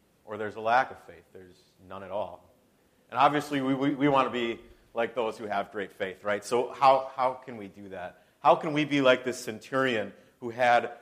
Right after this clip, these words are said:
great faith? And just look at these words, what he says. All he says is,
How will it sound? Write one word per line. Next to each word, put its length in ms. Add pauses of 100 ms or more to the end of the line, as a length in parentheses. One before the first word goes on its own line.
(140)
great 280
faith? 300
And 100
just 200
look 360 (560)
at 160
these 220
words, 460
what 120
he 60
says. 420 (1800)
All 280
he 160
says 520
is, 420